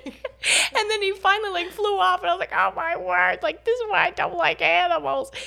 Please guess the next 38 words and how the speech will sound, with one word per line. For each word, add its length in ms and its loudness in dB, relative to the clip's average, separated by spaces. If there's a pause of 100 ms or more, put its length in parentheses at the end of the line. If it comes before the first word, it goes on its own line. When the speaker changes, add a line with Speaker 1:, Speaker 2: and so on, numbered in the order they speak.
(160)
Speaker 2:
And 240 -6
then 500 -4
what 180 -6
happened 440 -6
is 140 -6
I 140 -4
went 480 -8
to 100 -8
this 160 -8
event 260 -4
that 80 -8
we 80 -8
were 60 -10
going 280 -6
to, 320 -8 (280)
and 160 -6
there 120 -2
were 100 -4
the, 220 -8
I 60 -4
w-, 180 -4
I 60 -2
don't 120 -8
know 100 -8
how 140 -8
old 180 -8
I 60 -6
was, 200 -8
but 420 -6
I 120 -6
had 240 -6
these 200 -8
five 520 0
pock 360 0
marks 480 -4 (120)
on 180 -4
my 160 -2
cheek, 560 0